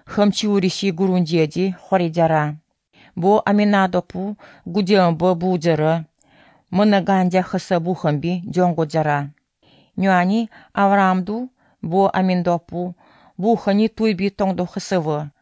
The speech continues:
Байгуан салңала дядяни, бумбева хори, ымгылыми нюандони дыңсигуопу. Мына би ини таундуани, ындур дюлелыни, гандянди, тоңдоди, бальдигуапу.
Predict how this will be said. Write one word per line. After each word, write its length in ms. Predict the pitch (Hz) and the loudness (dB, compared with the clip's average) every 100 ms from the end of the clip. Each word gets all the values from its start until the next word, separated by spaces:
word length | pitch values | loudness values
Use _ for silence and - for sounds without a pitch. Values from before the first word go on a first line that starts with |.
| _ _ _ _ _ - | _ _ _ _ _ -2
Байгуан 520 | 165 190 175 196 180 | 4 4 4 2 0
салңала 600 | - 180 180 190 196 175 165 | 2 2 4 2 2 2 0
дядяни, 800 | 180 165 156 156 156 180 240 - - - - | 2 2 2 2 2 0 -4 -8 -20 -14 -2
бумбева 540 | 190 185 180 175 175 | 2 4 4 2 0
хори, 540 | - 180 165 160 151 - - _ | 0 0 0 0 -2 -6 -20 _
ымгылыми 880 | 190 196 202 196 175 160 160 190 185 | 0 4 4 4 4 2 0 -2 -2
нюандони 760 | 170 190 165 156 156 165 175 185 | 0 2 2 0 0 0 -2 -4
дыңсигуопу. 880 | 165 175 - 147 156 151 - 156 156 135 _ _ _ _ _ _ - - - | -2 -2 -4 -4 -2 -2 -4 -6 -6 -12 _ _ _ _ _ _ -20 -14 -2
Мына 300 | 226 226 214 | 2 2 2
би 400 | 190 214 220 - | 0 -2 -2 -4
ини 240 | 208 208 196 | 0 2 2
таундуани, 800 | - 196 185 175 170 170 214 220 _ _ - | 2 2 2 2 2 2 -2 -4 _ _ -4
ындур 300 | 202 214 196 | 0 0 0
дюлелыни, 840 | 180 208 196 180 175 175 185 180 - | 0 2 4 2 2 0 -2 -6 -6
гандянди, 880 | 180 190 180 170 165 156 170 185 180 - - _ | 0 2 2 2 0 0 -2 -4 -4 -16 -20 _
тоңдоди, 720 | 208 196 175 165 170 175 185 - | 0 2 2 -2 -2 -4 -4 -2
бальдигуапу. 960 | 175 175 175 165 170 - - 147 | -2 -2 -4 -2 -2 -2 -6 -8